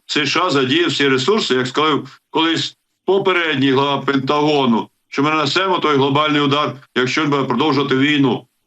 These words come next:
розпалюючи і не тільки війну, е, Росія і Північна Корея проти України, а проти Південної Кореї, Японії, проти С Ш А. А це вже реальна загроза. Сенс є, підготувавши такий візит,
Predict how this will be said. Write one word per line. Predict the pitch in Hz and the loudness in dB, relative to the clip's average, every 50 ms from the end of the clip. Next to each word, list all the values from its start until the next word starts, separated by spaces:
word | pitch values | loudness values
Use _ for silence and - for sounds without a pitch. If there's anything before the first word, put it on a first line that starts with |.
| _ - | _ -2
розпалюючи | 131 135 131 120 120 123 135 143 143 139 151 165 175 175 165 139 - 165 143 139 - _ _ _ _ _ _ - | -2 -2 0 -2 0 0 0 0 0 0 0 0 0 -2 -2 -2 -2 -4 -4 -4 -8 _ _ _ _ _ _ -4
і | 160 160 143 131 | -2 -2 0 0
не | 127 139 139 | 0 0 0
тільки | 139 214 214 202 175 | -2 -2 -2 0 0
війну, | 156 151 147 147 147 147 143 135 135 135 - _ _ - | 0 0 0 0 2 0 0 -2 -4 -8 -16 _ _ -4
е, | 117 127 | -2 0
Росія | 135 151 147 139 - 156 151 143 139 135 123 123 131 _ _ _ _ _ _ _ _ _ | 0 0 -2 -2 -2 -2 0 0 0 0 -2 -4 -8 _ _ _ _ _ _ _ _ _
і | 139 139 | -4 -2
Північна | 135 156 160 160 147 - 156 143 | 0 0 0 0 -2 -2 -2 -2
Корея | 127 151 151 151 147 143 | 0 0 0 0 -2 -2
проти | 135 - 139 147 147 143 139 - 147 143 131 131 - _ _ _ _ _ _ _ _ _ | -2 -2 -2 0 0 -2 -2 -2 -2 -2 -4 -6 -10 _ _ _ _ _ _ _ _ _
України, | - 139 139 143 151 156 151 139 131 117 107 98 - - _ _ _ | -6 -4 -2 -2 0 0 2 2 2 2 0 -2 -6 -12 _ _ _
а | - 165 170 170 160 | -2 -2 0 0 -2
проти | 131 143 147 143 131 127 131 123 113 104 104 - _ _ _ _ _ _ _ _ _ _ 151 | 0 0 0 0 0 0 -2 0 0 -2 -4 -8 _ _ _ _ _ _ _ _ _ _ -2
Південної | 160 160 135 143 139 135 143 160 160 | 0 0 0 0 0 0 0 0 0
Кореї, | 143 156 156 160 165 165 165 165 160 143 | 0 0 0 0 0 0 -2 -2 -4 -2
Японії, | - 123 135 139 131 135 147 156 151 160 160 | -2 0 0 0 0 0 0 0 0 0 -2
проти | 160 156 143 156 | -2 -2 -2 -4
С | 135 135 175 | -2 -2 -2
Ш | - - 170 | -2 0 -2
А. | 127 98 - - - | -2 -2 -4 -6 -6
А | - 120 | -8 -4
це | 117 165 165 | -4 -2 -2
вже | 160 139 160 | -2 -2 0
реальна | 160 156 156 156 156 147 | 0 0 0 0 0 0
загроза. | 143 156 147 143 135 120 104 92 87 - - _ _ _ _ _ _ | 0 0 0 2 0 0 0 -2 -6 -8 -10 _ _ _ _ _ _
Сенс | - - 190 208 214 202 - - | -4 -2 0 0 0 0 0 0
є, | 135 131 127 117 113 117 - _ _ _ | 2 2 2 0 -2 -4 -8 _ _ _
підготувавши | - 156 160 - 165 165 160 143 135 - | -4 -4 -2 0 0 0 0 0 -2 -2
такий | - 139 139 156 151 | -4 -2 -2 -2 0
візит, | 156 156 139 160 202 208 202 | 0 0 0 0 0 0 -2